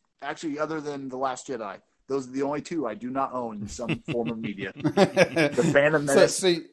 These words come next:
Speaker 1: The Last Jedi, and the holiday
Speaker 2: and now
Speaker 1: special.
Speaker 2: the holiday special. You're not, you're, so if I, if I put, if I put it in your stocking this year, you wouldn't, you would not, you know, keep it forever and ever, treasure it.
Speaker 1: Oh, no.
Speaker 2: Okay, so we'll, we'll watch that coming up, and we'll watch some holiday stuff, and then we'll, we'll discuss what we're gonna do with, uh,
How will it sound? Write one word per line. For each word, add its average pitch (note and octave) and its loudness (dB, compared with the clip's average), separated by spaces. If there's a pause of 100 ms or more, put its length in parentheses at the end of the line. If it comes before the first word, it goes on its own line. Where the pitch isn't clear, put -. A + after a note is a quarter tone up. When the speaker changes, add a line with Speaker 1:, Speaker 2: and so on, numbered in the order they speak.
(220)
Speaker 1:
The C#3 -4
Last C#3+ 6
Jedi, C3 -2 (1080)
and C3 -12
the B2+ -10
holiday A2+ -6
Speaker 2:
and A2 -4
now G#2+ -2
Speaker 1:
special. G#2+ 0
Speaker 2:
the A2 0
holiday A2 0
special. G#2 -6
You're A#2+ -6
not, C#3 2
you're, C3+ 0 (100)
so - 2
if C#3+ 4
I, D3+ 8
if C#3 0
I D#3+ 8
put, D3+ -4
if D#3+ -2
I D3 6
put F3 2
it E3+ 2
in C#3+ 4
your C3 4
stocking C3 2
this C3 -2
year, C3+ 0 (280)
you A2+ -4
wouldn't, A2 -6
you A2+ -6
would A2+ -2
not, A2 -2 (140)
you A2+ -6
know, G2 -6
keep A2 -10
it A#2+ -4
forever G#2+ 2
and G#2+ 4
ever, G#2 -6 (260)
treasure G#2+ -8
it. - -10 (560)
Speaker 1:
Oh, C3 2
no. F#2 -8
Speaker 2:
Okay, B2+ 6
so C3 0
we'll, B2+ 0
we'll C#3+ 2
watch C#3 6
that C3 4 (800)
coming B2 -2
up, A2+ 0
and B2+ -2
we'll C3+ 6
watch C#3 4
some D3 -4
holiday B2+ 2
stuff, B2 -2
and B2+ -2
then C3+ 2
we'll, C3+ 2
we'll C#3 0
discuss C3 2
what B2 -6
we're A#2+ -2
gonna A2+ -2
do A2 0
with, G#2+ -2
uh, G#2 0